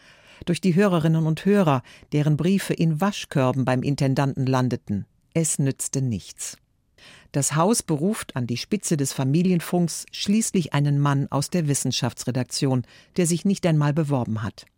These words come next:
Was ihn qualifiziert? Er ist konservativ und er ist kampflustig. Udo Reiter, einundvierzig Jahre alt, heute Intendant des Mitteldeutschen Rundfunks in Leipzig. Wir vom Notizbuch fürchteten,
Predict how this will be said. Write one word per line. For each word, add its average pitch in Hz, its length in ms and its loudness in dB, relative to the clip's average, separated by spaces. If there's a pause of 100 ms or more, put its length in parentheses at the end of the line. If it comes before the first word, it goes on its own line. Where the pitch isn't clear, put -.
(440)
Was 139 240 -2
ihn 196 180 2
qualifiziert? 143 880 -2 (580)
Er 147 140 0
ist - 180 -4
konservativ 175 840 2 (260)
und 208 160 2
er 175 80 0
ist - 200 -4
kampflustig. - 840 -4 (480)
Udo 220 260 4
Reiter, 143 540 0 (240)
einundvierzig 170 680 2
Jahre 160 340 2
alt, 147 240 2 (300)
heute 202 260 2
Intendant 156 720 2
des 147 160 -2
Mitteldeutschen 160 640 0
Rundfunks 127 480 -2
in 165 160 0
Leipzig. - 640 -4 (1040)
Wir 208 240 4
vom 151 180 0
Notizbuch 147 600 -2
fürchteten, 165 640 0